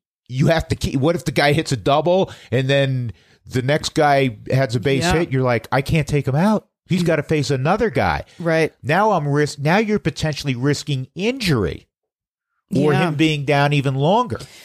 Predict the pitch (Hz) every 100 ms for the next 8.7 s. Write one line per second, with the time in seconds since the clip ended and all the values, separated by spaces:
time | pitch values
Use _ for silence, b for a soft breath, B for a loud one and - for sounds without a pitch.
0 | B - 277 277 320 349 - 185 185 143
1 | 139 110 139 - 180 170 170 - 170 143
2 | 170 180 202 175 170 170 - 165 156 156
3 | 147 165 165 - 180 165 160 156 165 180
4 | 175 175 170 160 180 185 - 202 180 160
5 | 151 - 156 151 170 - 185 214 - -
6 | - - 175 170 165 190 226 247 - 110
7 | - 135 151 139 143 143 - 139 147 95
8 | 92 - - 175 165 143